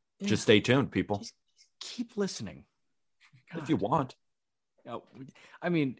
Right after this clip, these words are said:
Speaker 1: I would say we don't care, but we do care. So keep
Speaker 2: We care a
Speaker 1: listening.
Speaker 2: lot.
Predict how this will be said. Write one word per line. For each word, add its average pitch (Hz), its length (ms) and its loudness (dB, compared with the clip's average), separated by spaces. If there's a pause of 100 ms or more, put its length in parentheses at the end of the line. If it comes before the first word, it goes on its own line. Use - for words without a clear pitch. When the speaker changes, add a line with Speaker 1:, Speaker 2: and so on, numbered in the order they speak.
(100)
Speaker 1:
I 135 80 2
would 147 280 2
say 131 180 0
we 98 180 -4
don't 139 200 -4
care, 95 240 -6
but 98 140 -6
we 104 140 -6
do 127 180 -2
care. - 280 -12
So 110 140 -12
keep - 240 -8
Speaker 2:
We - 80 2
care 127 140 6
a 87 40 4
Speaker 1:
listening. 73 160 -2
Speaker 2:
lot. 50 120 -14